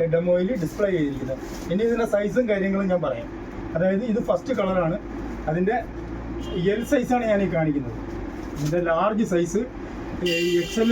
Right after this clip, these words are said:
സൈസ്, ഡബിൾ എക്സ് എൽ സൈസ്, ഈ മൂന്നളവിലാണ് ഇപ്പം നമ്മളടുത്ത് ഇത് അവൈലബിൾ ആയിട്ടുള്ളത്. ഇതിൻ്റെ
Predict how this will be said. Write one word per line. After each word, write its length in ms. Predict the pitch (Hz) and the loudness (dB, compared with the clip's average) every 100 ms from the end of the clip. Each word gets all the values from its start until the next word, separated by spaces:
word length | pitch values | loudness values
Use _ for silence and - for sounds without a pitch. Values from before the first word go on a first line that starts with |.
| 196 | 4
സൈസ്, 260 | 175 151 233 - - - 160 | 2 0 -4 -4 -8 -4 0
ഡബിൾ 180 | 185 208 233 | 2 2 0
എക്സ് 180 | - 240 | 0 -2
എൽ 80 | 220 | 0
സൈസ്, 160 | 165 147 180 | 0 0 0
ഈ 20 | 185 | 2
മൂന്നളവിലാണ് 640 | 196 240 226 220 214 196 226 | 2 2 2 2 4 2 0
ഇപ്പം 140 | 208 196 | -2 0
നമ്മളടുത്ത് 360 | 185 185 180 247 - - - 165 | 0 0 0 -4 -4 -10 -6 -2
ഇത് 100 | 202 196 | 0 2
അവൈലബിൾ 320 | 175 214 208 214 | 2 4 4 4
ആയിട്ടുള്ളത്. 360 | 202 156 120 - - - - | 2 0 -2 -4 -8 -6 -2
ഇതിൻ്റെ 220 | 165 190 | 0 2